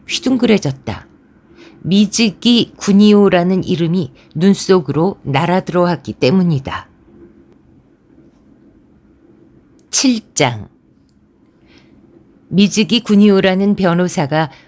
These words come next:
무가이 도키우시의 변호를 맡았다는 연락을 받았다. 변호사 비용은 물론 가자미가 낸다고 한다. 미즈기 변호사를 아느냐고 가사기가 물었다.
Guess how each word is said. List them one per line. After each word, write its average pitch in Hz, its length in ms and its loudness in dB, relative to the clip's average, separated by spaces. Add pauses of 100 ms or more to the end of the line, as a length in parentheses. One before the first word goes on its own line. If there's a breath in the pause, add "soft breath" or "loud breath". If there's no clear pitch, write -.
무가이 185 440 0
도키우시의 175 840 0
변호를 160 460 0
맡았다는 156 960 -2
연락을 139 440 0
받았다. 139 600 -4 (600 soft breath)
변호사 226 420 2
비용은 185 420 0
물론 151 320 -2 (240)
가자미가 165 720 -2
낸다고 143 500 -4
한다. 131 400 -6 (840 soft breath)
미즈기 208 440 0
변호사를 202 640 0
아느냐고 160 840 -4 (100)
가사기가 151 600 -2
물었다. 156 580 -4